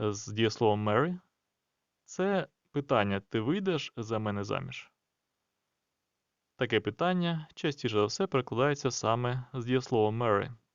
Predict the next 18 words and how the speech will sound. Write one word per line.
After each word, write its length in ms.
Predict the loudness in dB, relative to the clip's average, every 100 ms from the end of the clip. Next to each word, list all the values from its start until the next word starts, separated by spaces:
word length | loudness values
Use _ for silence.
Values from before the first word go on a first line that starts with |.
| _ _ _ _ _ -10
І 80 |
звучить 380 | -4 -4 -2 0
як 260 | 2 2 -4 _ _
"Will 300 | -4 -2 0
you 80 | 2
marry 300 | 4 4 4
me?" 240 | 0 -4 -10 _ _ _ _ _ _ _ _ _ _ _ _ _ _ _ _ -10
Will 320 | 0 4 6
you 380 | 6 4 4 2 -6
marry 560 | -4 2 4 4 2 0 _ _ -10
me? 300 | -4 -2 -4 -8 _ _ _ _ _ _ _ _ _ _ _ _ _ _ _ _ _ _ _ _ _ _ _ _ _ _
Добре, 280 | 0 2 4
давайте 400 | 6 6 4 2
подивимось 720 | 0 0 2 2 0 -2 -6 -14 _ _ -12
на 180 | -6 -4
фразу 420 | 4 6 6 4
get 220 | 2 0
married. 440 | 4 4 4 0